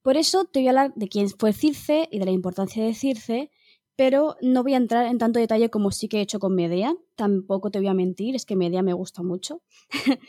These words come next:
Pero bueno, vamos allá. ¿Quién es Circe? Hay algo que ya sabes de Circe, que era aprendiz de Hécate y al mismo tiempo maestra y o compañera de Medea,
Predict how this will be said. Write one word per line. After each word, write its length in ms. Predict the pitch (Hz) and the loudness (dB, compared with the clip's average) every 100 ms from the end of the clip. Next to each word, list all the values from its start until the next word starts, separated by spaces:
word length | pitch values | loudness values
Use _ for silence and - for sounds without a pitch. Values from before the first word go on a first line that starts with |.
| - - - _ _ _ _ - | -20 -20 -20 _ _ _ _ 4
Pero 180 | 277 247 | 6 8
bueno, 160 | 185 175 | 6 4
vamos 220 | 254 226 | 4 4
allá. 200 | 175 160 | 0 0
¿Quién 200 | - 320 | 4 4
es 120 | - | 2
Circe? 440 | 185 151 - 170 - _ | -2 -4 -8 -16 -18 _
Hay 200 | 214 220 | 0 4
algo 200 | 220 214 | 4 4
que 140 | 196 190 | 4 2
ya 140 | 180 | 2
sabes 280 | - 185 175 | 0 -2 -2
de 80 | 170 | -4
Circe, 540 | 269 262 - 277 - | -4 -4 0 0 -2
que 420 | - 190 190 - - | -2 -2 -2 -4 -4
era 320 | 190 175 165 _ | -4 -4 -8 _
aprendiz 800 | 175 180 196 190 202 202 - - _ _ - | -6 -2 2 4 4 0 -4 -18 _ _ -8
de 360 | 208 185 180 - | -4 -2 -2 0
Hécate 640 | 226 240 214 190 165 165 - _ _ | 0 2 2 2 -2 -4 -10 _ _
y 100 | 233 | -2
al 120 | 202 | -2
mismo 260 | 208 214 196 | -2 -2 -2
tiempo 380 | 208 196 185 175 | -2 -2 -2 -2
maestra 640 | 170 202 - - 160 - _ - | -2 -4 -6 -8 -8 -10 _ -6
y 180 | 226 - | -6 0
o 220 | 214 196 | 2 2
compañera 800 | 196 185 180 175 190 185 160 - - | 2 0 2 4 4 4 -2 -6 -10
de 220 | 175 180 | -6 -4
Medea, 380 | 165 165 220 | -4 -4 -4